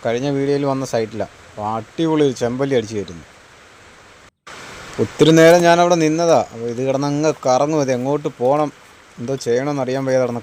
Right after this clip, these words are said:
കറങ്ങും. അങ്ങനെ ഞാൻ അടുത്ത് കിട്ടിയപ്പോഴാണ് അടിച്ചത്. ദൂരോട്ട് അടിക്കാൻ പറ്റത്തില്ല, കാരണം അവിടെ എല്ലാം ചാക്ക് കെട്ടും മരമൊക്കെ പുഴുത് കിടക്കുന്നോണ്ടേ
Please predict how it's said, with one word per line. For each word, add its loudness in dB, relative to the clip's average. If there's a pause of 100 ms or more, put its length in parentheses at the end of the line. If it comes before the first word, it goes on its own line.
കറങ്ങും. -6 (460)
അങ്ങനെ -8 (180)
ഞാൻ -8
അടുത്ത് -6
കിട്ടിയപ്പോഴാണ് -2
അടിച്ചത്. -6 (320)
ദൂരോട്ട് -2
അടിക്കാൻ -2
പറ്റത്തില്ല, -2
കാരണം -4
അവിടെ -4
എല്ലാം -4
ചാക്ക് -8
കെട്ടും -6 (840)
മരമൊക്കെ 2
പുഴുത് -4
കിടക്കുന്നോണ്ടേ -4